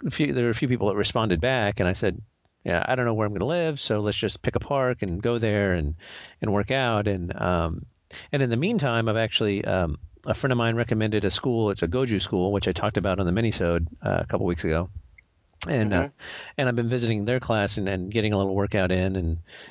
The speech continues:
Speaker 1: uh, you know, so, so that's nice. Uh,
Speaker 2: Now, are they charging you?
Speaker 1: No, no. That
Speaker 2: Oh.
Speaker 1: the, uh, the,
Speaker 2: Wow.
Speaker 1: the instructor here is, uh,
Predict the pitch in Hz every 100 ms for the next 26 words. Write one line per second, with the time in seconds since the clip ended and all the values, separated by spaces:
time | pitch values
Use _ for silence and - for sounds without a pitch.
0 | - _ - - - - 294 - _ _
1 | _ _ _ _ _ 139 101 - - -
2 | 139 160 104 87 - - - 110 107 101
3 | 98 175 139 143 131 127 - 123 139 170
4 | 226 247 _ _ - 160 175 202 - _
5 | _ _ 151 160 165 160 254 - 147 139
6 | 127 127 139 151 147 143 139 - 190 -
7 | 175 170 170 131 107 - - 95 87 85